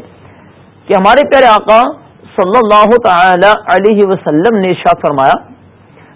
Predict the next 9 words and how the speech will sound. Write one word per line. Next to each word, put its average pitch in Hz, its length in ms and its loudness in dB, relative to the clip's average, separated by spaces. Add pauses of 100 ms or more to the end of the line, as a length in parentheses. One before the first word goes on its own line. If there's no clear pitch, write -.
(200)
"کان 262 400 2
داؤد 240 380 2
علیہ 233 280 2
السلام 208 540 0 (960)
فیہ 285 440 0 (180)
غیرۃ 262 720 0 (100)
شدیدۃ"، 226 880 -2 (1000)
کہ 220 80 -4
سیدنا 339 440 0